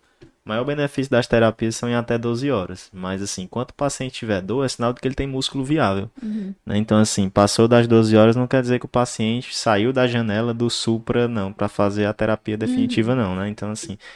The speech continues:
Speaker 1: enquanto o paciente tiver dor, você tem que agir como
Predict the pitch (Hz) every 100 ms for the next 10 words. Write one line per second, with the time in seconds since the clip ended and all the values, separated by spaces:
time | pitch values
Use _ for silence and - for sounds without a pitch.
0 | _ - 113 - 127 - 123 - 117 113
1 | 104 107 127 - 123 120 127 131 127 117
2 | 131 - - 120 135 160 196